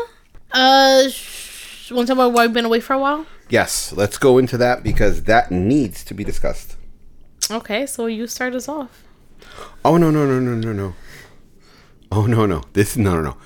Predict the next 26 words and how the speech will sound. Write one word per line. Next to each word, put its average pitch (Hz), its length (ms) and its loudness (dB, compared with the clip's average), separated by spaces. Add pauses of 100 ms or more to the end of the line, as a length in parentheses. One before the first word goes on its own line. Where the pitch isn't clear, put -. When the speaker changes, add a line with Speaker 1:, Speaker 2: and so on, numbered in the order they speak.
(260)
Speaker 2:
You're 107 360 4
gonna 143 200 4
explain, 127 460 2
Lucy. 98 320 0 (320)
Speaker 1:
I'm 285 220 2
gonna 320 180 2
sing? 370 380 0 (180)
Speaker 2:
You, 104 280 2
yeah, 101 120 4
we've 92 100 2
been 101 100 2
watching 95 220 2
a - 20 2
lot 87 100 2
of 85 80 2
I 82 80 2
Love 78 140 -2
Lucy. 76 220 -4 (220)
Speaker 1:
Yo, 208 160 2
seriously, 202 400 2
that's 190 120 -4
been, 214 100 -4
like, 196 260 0
our 185 200 2
binge 190 460 -4
thing 185 680 -10